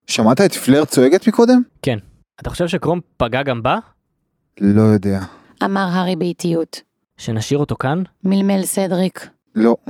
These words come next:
Speaker 1: נראה לי שכדאי לשגר כמה ניצוצות אדומים. מישהו כבר יבוא לחלץ אותו, אחרת אחד הסקרוטים בטח יאכל אותו."
Speaker 2: כמו שמגיע לו.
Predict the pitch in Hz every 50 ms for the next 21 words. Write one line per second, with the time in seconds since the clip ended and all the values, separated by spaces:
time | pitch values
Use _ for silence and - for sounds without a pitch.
0 | - - 107 104 113 117 120 - - 107 - 113 101 113 117 120 117 113 - -
1 | 107 95 113 117 110 - - 117 110 113 110 110 107 104 104 104 110 101 - 117
2 | - - 117 110 - 113 107 104 101 110 107 101 95 - _ _ _ _ _ _
3 | _ _ _ _ - 123 - - - 117 107 104 95 110 113 107 - 107 101 117
4 | 120 - - 131 - 156 147 131 110 - - - 131 131 123 117 117 - 131 120
5 | 117 - - - - 143 160 156 - 135 120 117 117 - - - 117 - - 135
6 | 135 135 127 - - 185 - - - _ _ _ _ _ _ - - 123 120 -
7 | 147 131 131 135 139 156 165 160 143 127 113